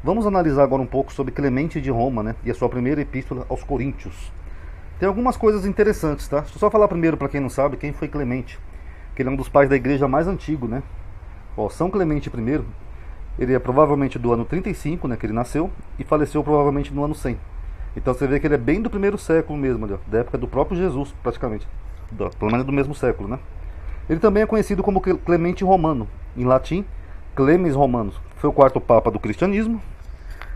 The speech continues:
da Igreja Romana, entre oitenta e oito e noventa e sete. Nascido em Roma, nos arredores do Coliseu, de família hebraica, foi um dos primeiros a receber o batismo de São Pedro.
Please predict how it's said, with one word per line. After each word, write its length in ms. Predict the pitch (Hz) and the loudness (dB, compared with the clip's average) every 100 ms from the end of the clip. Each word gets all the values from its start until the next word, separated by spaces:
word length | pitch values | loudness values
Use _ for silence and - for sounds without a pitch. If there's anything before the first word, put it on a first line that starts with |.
| - - - - | -10 -10 -12 -8
da 120 | 110 | 4
Igreja 280 | 107 104 101 | 4 6 4
Romana, 440 | 127 170 185 208 - | 4 6 4 2 0
entre 220 | 143 147 | 0 2
oitenta 280 | 135 180 196 | 4 2 4
e 40 | |
oito 280 | 156 165 - | 4 4 2
e 40 | |
noventa 340 | 170 156 160 175 | 2 2 2 0
e 20 | |
sete. 400 | - 127 - - - - - | 2 2 2 -10 -12 -12 -6
Nascido 320 | 175 196 220 | 0 0 2
em 60 | 208 | 4
Roma, 260 | 156 165 | 6 6
nos 140 | 147 120 | 6 6
arredores 380 | 127 120 113 104 | 6 6 4 4
do 80 | |
Coliseu, 440 | 107 117 151 147 170 - - - - | 0 0 2 2 0 -4 -14 -14 -12
de 100 | 123 | -6
família 380 | 127 139 113 107 | 4 4 4 2
hebraica, 400 | 151 131 151 160 - - - - - | 6 6 6 2 -10 -14 -14 -14 -10
foi 120 | - 185 | 0 0
um 20 | |
dos 140 | 185 | 2
primeiros 360 | 185 180 202 208 | 0 8 8 10
a 60 | |
receber 320 | 202 - 170 175 | 6 6 8 8
o 60 | |
batismo 400 | 170 160 170 175 | 10 6 4 -2
de 80 | - | 0
São 120 | 196 | 0
Pedro. 380 | 190 165 127 95 | 4 4 2 -2